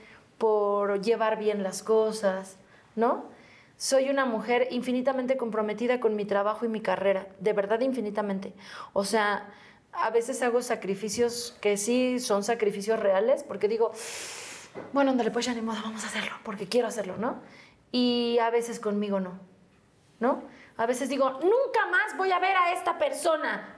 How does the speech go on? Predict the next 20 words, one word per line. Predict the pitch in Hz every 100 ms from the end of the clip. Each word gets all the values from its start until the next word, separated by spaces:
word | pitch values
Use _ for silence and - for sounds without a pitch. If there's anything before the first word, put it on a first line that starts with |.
| -
y |
ahí | 175 214
voy | 202 196 180
otra | 180 -
vez. | - - - - - -
"Nunca | 349 523 539 494
más | 440
voy | 480 440
a | 403
decir | 392 415
esto", | 403 - 247 -
y | 180
ahí | 165 160
voy | 160
otra | 160 -
vez. | - - - - - - -
"Nunca | 359 587 - 508
más | 494 440 -
voy", | 254
¿no? | 294